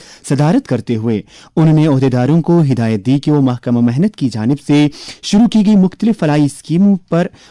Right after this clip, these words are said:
मुनासिब अमल आवरी को यकीनी बनाएं। उन्होंने स्किल डेवलपमेंट और एंटरप्रेन्योरशिप के अहदाफ को हासिल करने की भी हिदायत दी। बाद में फेडरेशन चैम्बर of इंडस्ट्रीज and commerce summit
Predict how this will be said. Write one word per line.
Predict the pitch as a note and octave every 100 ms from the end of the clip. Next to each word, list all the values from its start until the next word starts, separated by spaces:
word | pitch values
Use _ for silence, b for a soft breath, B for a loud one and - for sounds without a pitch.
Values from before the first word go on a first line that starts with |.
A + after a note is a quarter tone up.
| B
मुनासिब | C3+ F3 G3 F#3 G#3 -
अमल | C3+ B2
आवरी | A#2 C3 D#3+
को | D#3 E3 D#3+
यकीनी | A#2 A2+ A2+ - C3+ A#2+
बनाएं। | G#2+ A2 G#2+ F#2 B B B -
उन्होंने | C#3+ C#3+
स्किल | C#3 - D3+
डेवलपमेंट | C3+ B2 B2 - C#3+ C3
और | C3+ B2+
एंटरप्रेन्योरशिप | C3+ C#3 C3+ C#3+ D#3 - E3+ -
के | D#3
अहदाफ | C3 A#2+ C#3 -
को | E3
हासिल | C#3 C3+ D#3+ D3
करने | D3 C#3 D3
की | C3+ A2+
भी | B2+
हिदायत | C3+ G#2 G2+ G2+
दी। | G2 A#2+ G2+ B B B -
बाद | A#2+ A#2
में | A#2+ A#2
फेडरेशन | - A#2+ G#2+ A#2+ C3 - D3
चैम्बर | C3 A#2+ A#2
of | A2+ -
इंडस्ट्रीज | B2 A2+ - - D#3+ F3 _ _ B2
and | A#2+ A#2 -
commerce | C3 C3+ F#3 G3+
summit | - C3 C#3 A#2